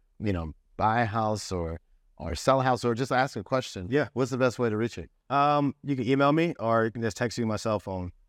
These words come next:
Speaker 2: That's the best way I can, I can get my number.
Speaker 1: Yeah, yeah, that one.
Speaker 2: Text me my cell phone. My number is, uh, two six seven, two three four, four zero eight four.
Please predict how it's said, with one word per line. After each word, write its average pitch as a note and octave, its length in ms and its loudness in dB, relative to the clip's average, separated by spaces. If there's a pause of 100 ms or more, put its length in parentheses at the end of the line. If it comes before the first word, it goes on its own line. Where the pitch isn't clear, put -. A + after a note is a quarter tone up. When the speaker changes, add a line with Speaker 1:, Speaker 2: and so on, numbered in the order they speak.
(140)
Speaker 2:
That's F#2+ 200 -2
the F#2 80 -4
best F#2+ 240 2
way F#2 160 0
I E2+ 60 -4
can, F#2+ 240 -10
I D#2+ 40 -8
can F#2 80 -6
get G2 120 -2
my G#2 100 0
number. F#2 340 0
Speaker 1:
Yeah, C#3+ 240 6
yeah, D#3+ 360 2
that C3+ 240 -2
one. G#2 200 -8
Speaker 2:
Text D#3 200 2
me D#3 60 2
my D3 100 4
cell C3+ 240 2
phone. C3+ 220 0
My A#2+ 60 0
number A#2 300 0
is, G#2+ 100 -2
uh, G#2+ 240 0
two C3+ 160 -4
six A#2+ 220 -8
seven, A#2 400 -2 (160)
two B2 220 0
three A2+ 180 0
four, A2 400 0
four A#2 300 0
zero G#2 220 0
eight G2+ 180 -2
four. G#2+ 340 -2